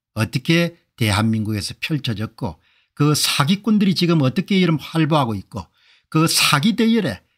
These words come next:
대한민국의 언론과 대법관들과 여러분들 선관위와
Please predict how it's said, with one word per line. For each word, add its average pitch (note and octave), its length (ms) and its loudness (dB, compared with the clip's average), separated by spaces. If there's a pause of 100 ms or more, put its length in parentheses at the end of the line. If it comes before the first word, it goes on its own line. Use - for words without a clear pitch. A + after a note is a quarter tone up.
(180)
대한민국의 D3+ 800 2
언론과 C3+ 760 2 (260)
대법관들과 A#2+ 1120 0 (180)
여러분들 A#2 640 0
선관위와 D#3 1000 2